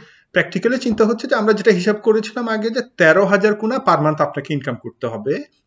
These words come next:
এই তেরো হাজার ক্রোনা, আহ, আমরা ধরে নিচ্ছি, এ, এ, আপনি খুব, আহ, সুইডিশ একটা কোম্পানিতে কাজ করছেন। আমি অন্যান্য কাজের কথা আপাতত এই আলোচনায় আনছি না, বাস্তবতাকে এড়িয়ে যাচ্ছি।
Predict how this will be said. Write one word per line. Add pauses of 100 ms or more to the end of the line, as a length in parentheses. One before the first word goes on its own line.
(1000)
এই
তেরো
হাজার
ক্রোনা,
আহ,
আমরা
ধরে
নিচ্ছি,
এ,
এ,
আপনি
খুব,
আহ,
সুইডিশ
একটা
কোম্পানিতে
কাজ
করছেন।
আমি
অন্যান্য
কাজের
কথা
আপাতত
এই
আলোচনায়
আনছি
না, (760)
বাস্তবতাকে
এড়িয়ে
যাচ্ছি।